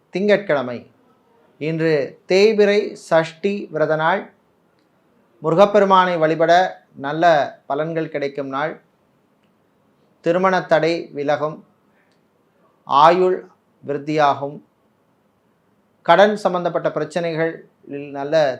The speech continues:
தீர்வு கிடைக்கும். அப்படிப்பட்ட இந்த அற்புதமான நாளிலே பிறந்த நாள் மற்றும் திருமண நாள் கொண்டாடும் அனைவருக்கும் எமது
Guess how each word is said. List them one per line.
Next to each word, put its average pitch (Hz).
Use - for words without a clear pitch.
தீர்வு 147
கிடைக்கும். 139
அப்படிப்பட்ட 151
இந்த 139
அற்புதமான 156
நாளிலே 139
பிறந்த 202
நாள் 202
மற்றும் 170
திருமண 180
நாள் 175
கொண்டாடும் 156
அனைவருக்கும் 165
எமது 143